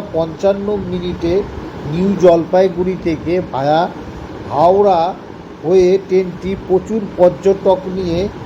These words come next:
দীঘায় এসে পৌঁছায়। অনেক দিনের পর উত্তরবঙ্গের মানুষ সমুদ্র সৈকতে বেড়াতে আসার জন্য সরাসরি রেল পরিষেবা পেয়ে খুবই খুশি। অন্যদিকে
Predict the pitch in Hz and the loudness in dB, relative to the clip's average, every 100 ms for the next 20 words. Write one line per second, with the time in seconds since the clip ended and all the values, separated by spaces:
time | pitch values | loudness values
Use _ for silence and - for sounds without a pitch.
0 | - - - - 156 175 156 165 185 - | -14 -12 -12 -10 -4 0 4 4 4 -2
1 | - - - - 156 190 190 180 165 151 | -12 -16 -10 -6 -2 2 2 2 0 0
2 | 135 110 92 - - - - 151 196 196 | 0 0 -2 -8 -12 -8 0 4 4 2
3 | 175 208 220 202 180 185 190 180 160 - | 0 2 4 4 4 4 4 -4 -10 2
4 | 202 185 185 180 175 185 175 156 160 196 | 2 4 2 2 0 -4 -2 -4 -4 -6
5 | - - - - - - 175 190 175 196 | -8 -12 -14 -14 -14 -8 2 2 6 4
6 | 196 180 175 - 175 - - - - - | 4 4 2 4 4 4 -4 -14 -16 -14
7 | - - - - 202 185 175 156 165 165 | -14 -14 -14 2 6 6 4 2 2 2
8 | 165 185 185 226 - - - - - 143 | 0 -2 0 -2 -4 -16 -16 -16 -10 -6
9 | 156 185 190 170 202 190 180 190 - 170 | 0 0 0 2 2 2 -2 -2 2 4
10 | 175 180 170 185 254 - - - - 151 | 4 2 0 0 -2 -8 -12 -14 -2 4
11 | 202 208 - 190 196 196 180 165 156 - | 6 4 4 4 4 2 2 4 2 0
12 | 175 208 226 - - - 180 190 208 196 | 2 2 0 -8 -14 -8 -2 0 0 -4
13 | 175 - 151 117 - - - - 147 185 | -8 -6 -6 -6 -8 -10 -10 -6 0 2
14 | 202 220 202 202 196 | 4 4 2 -2 4